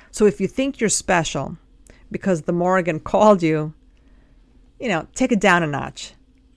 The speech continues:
There's a lot of people that were called by the Morrigan. This is what she wants." So, um, it's not that you're not special. We're all special. But,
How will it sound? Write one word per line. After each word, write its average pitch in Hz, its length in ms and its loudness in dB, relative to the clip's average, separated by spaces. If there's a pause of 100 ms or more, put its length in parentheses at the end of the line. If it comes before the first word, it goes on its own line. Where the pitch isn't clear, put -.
(380)
There's 190 320 4
a 214 80 8
lot 185 420 4
of 190 100 2
people 165 380 -2
that 151 140 -2
were 156 100 -2
called 156 320 -2
by 151 120 -2
the 151 80 -4
Morrigan. 151 460 -6 (400)
This 165 300 -2
is 165 160 -8
what 170 100 -2
she - 120 -6
wants." - 420 -6 (220)
So, 160 580 -2 (380)
um, 151 520 -10 (560)
it's 208 120 -2
not 226 140 2
that 196 120 0
you're 196 80 2
not 180 540 0
special. 143 480 -4
We're 196 260 -2
all 165 260 -4
special. 165 580 -8 (680)
But, 170 320 2